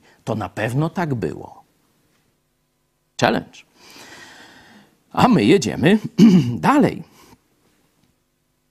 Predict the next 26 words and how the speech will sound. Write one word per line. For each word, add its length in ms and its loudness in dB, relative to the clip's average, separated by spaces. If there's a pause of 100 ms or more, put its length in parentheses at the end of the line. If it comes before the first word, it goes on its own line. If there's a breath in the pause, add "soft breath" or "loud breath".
(360)
Zgromadził 640 -2
tych 160 -12
wszystkich. 360 -2
Wcześniej 320 -2
miał 200 2
to 140 0
w 60 2
nosie 360 2
albo 220 0
gdzie 160 2
indziej. 320 -2 (440)
Nie? 220 -6 (380 soft breath)
Wcześniej 560 0
żył 320 2
sprawami 600 -2 (500 soft breath)
doczesnymi. 720 0 (480)
Sz-, 340 -10
s-, 160 -12 (160)
wcześniej 500 0
zajmował 520 0
się 160 -8
władzą, 560 0 (440 loud breath)
e, 160 0
i 260 0
różnymi 760 0
takimi 540 -4